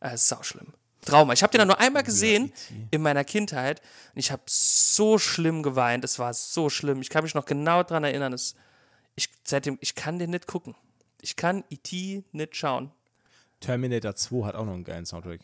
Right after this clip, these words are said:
Speaker 1: Ja, muss man auch viel weinen.
Speaker 2: Dü-dü-dü.
Speaker 1: <laughs> Wenn der nachher schmilzt, das ist so traurig.
Speaker 2: Ja, ja, ja. Da muss man wirklich viel weinen, ja, das stimmt.
Speaker 1: Ich weiß halt nicht, wie du jetzt von meiner E T, E T Heulphase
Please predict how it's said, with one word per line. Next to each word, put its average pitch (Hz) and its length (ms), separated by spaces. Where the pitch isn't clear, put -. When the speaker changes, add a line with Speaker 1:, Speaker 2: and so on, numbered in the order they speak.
Speaker 1:
Ja, 131 140
muss 123 180
man 110 100
auch 120 100
viel 139 200
weinen. 127 220
Speaker 2:
Dü-dü-dü. 123 340
Speaker 1:
<laughs> - 60
Wenn 170 160
der 160 100
nachher 156 320
schmilzt, 156 420
das 143 100
ist 160 120
so 156 100
traurig. 139 600
Speaker 2:
Ja, 127 260
ja, 123 180
ja. 113 140
Da 120 120
muss 151 160
man 151 80
wirklich 151 160
viel 147 160
weinen, 110 280
ja, 101 200
das 95 140
stimmt. 117 260
Speaker 1:
Ich - 300
weiß - 240
halt 226 160
nicht, 208 160
wie 208 80
du 165 80
jetzt 160 320
von 160 180
meiner 135 380
E 165 80
T, 175 360
E 160 120
T 175 280
Heulphase 185 760